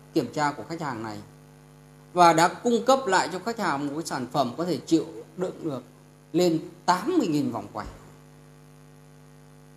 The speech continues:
Sau sự việc đó,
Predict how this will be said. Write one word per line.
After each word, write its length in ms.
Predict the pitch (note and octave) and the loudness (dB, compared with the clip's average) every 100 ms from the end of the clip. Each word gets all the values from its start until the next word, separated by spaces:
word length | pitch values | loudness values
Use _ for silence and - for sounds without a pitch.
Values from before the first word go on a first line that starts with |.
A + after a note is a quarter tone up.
| - - - - - - - - - - - | -20 -20 -20 -20 -20 -20 -20 -20 -20 -20 -2
Sau 260 | - B3 A#3 | 8 10 10
sự 120 | A#3 | 8
việc 240 | E3+ D#3 | 6 6
đó, 380 | E3 D#3 G#3+ - | 8 8 8 4